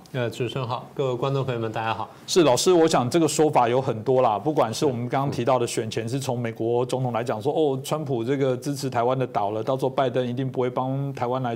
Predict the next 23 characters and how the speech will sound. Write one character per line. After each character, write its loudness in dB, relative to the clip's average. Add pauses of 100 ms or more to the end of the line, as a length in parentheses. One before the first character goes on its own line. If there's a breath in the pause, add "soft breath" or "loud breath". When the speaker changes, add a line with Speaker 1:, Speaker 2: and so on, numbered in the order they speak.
Speaker 2:
出 -2
兵 -4
啊， -2
美 -4
国 -4
人 -6
干 -2
嘛 -2 (260 loud breath)
让 0
他 -2
的 -2
这 -2
个 -2 (100)
子 -6
弟 -2
兵 -4
来 -2
丧 -4
失 -4
性 -4
命 -2
啊？ -4 (280 loud breath)
又 4